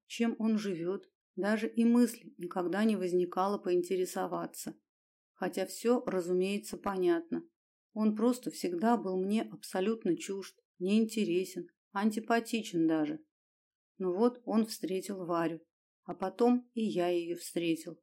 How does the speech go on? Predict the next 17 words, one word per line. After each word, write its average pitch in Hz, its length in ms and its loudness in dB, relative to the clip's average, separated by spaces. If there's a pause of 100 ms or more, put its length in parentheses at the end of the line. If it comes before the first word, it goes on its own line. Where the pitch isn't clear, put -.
(240)
а 175 100 -4
потом 240 560 0
она 175 300 2
умерла. 180 640 -2 (840)
И 180 80 -4
сейчас, 220 560 -2 (100)
в 160 120 -8
данную 185 400 2
минуту, 185 520 -6 (220)
я 185 160 -4
никого 214 480 0
не 185 100 2
хочу 180 360 -6
видеть 185 520 -6
или 185 180 -2
слышать 190 520 -8
так, 220 280 0